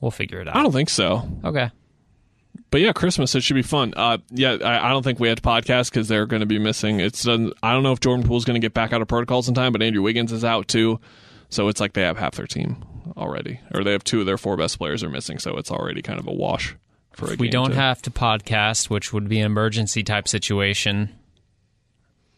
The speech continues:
Speaker 1: have a Merry Christmas if you do that type of thing.
Speaker 2: Yeah, happy holidays, everyone. Hope you, uh, get to enjoy whatever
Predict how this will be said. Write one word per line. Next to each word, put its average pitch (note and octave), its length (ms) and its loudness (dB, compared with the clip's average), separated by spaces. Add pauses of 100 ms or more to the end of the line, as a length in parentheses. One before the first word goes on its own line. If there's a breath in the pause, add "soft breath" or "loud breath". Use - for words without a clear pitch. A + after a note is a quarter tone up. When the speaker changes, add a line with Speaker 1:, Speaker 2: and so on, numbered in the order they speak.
(300)
Speaker 1:
have A2 160 0
a G#2 40 0
Merry G#2+ 240 4
Christmas G#2 500 -2
if G2 140 -6
you G2+ 60 2
do G#2 200 0
that F#2 220 0 (360)
type F2+ 240 -2
of F2 80 -6
thing. F2 360 -4 (480 loud breath)
Speaker 2:
Yeah, G3+ 200 4
happy E3+ 220 4
holidays, D#3+ 460 4
everyone. A#2 640 2
Hope C3 280 0
you, C#3 240 4
uh, C3+ 200 6
get B2+ 260 2
to C3+ 280 4
enjoy C3 640 4
whatever C3 640 4